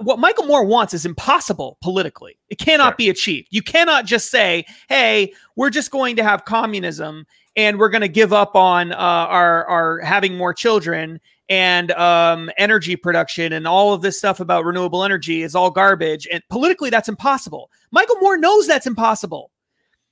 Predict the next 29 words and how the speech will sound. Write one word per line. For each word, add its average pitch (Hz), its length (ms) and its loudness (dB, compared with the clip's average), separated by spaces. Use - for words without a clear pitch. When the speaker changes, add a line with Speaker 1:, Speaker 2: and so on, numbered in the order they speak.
Speaker 1:
right? 285 320 2
Michael 311 320 0
Moore 277 280 0
knows 233 360 -4
it's 220 120 -12
impossible. 202 600 -4
Jeff 220 320 -2
Gibbs 208 320 0
knows 190 260 -2
it's 180 140 -12
impossible. 175 640 -6
And 214 180 0
yet 233 240 2
they 214 160 4
are 220 100 2
still 320 440 0
supporting 277 600 -6
Bernie 233 320 -2
Sanders, 240 640 -4
who 262 100 0
says 339 360 2
it's - 120 -10
possible. 330 680 -2
So 302 160 -2
the 269 80 -2
Speaker 2:
Mm-hmm. - 100 -14
Speaker 1:
question 359 400 2
is, 247 220 -2
why? 185 800 2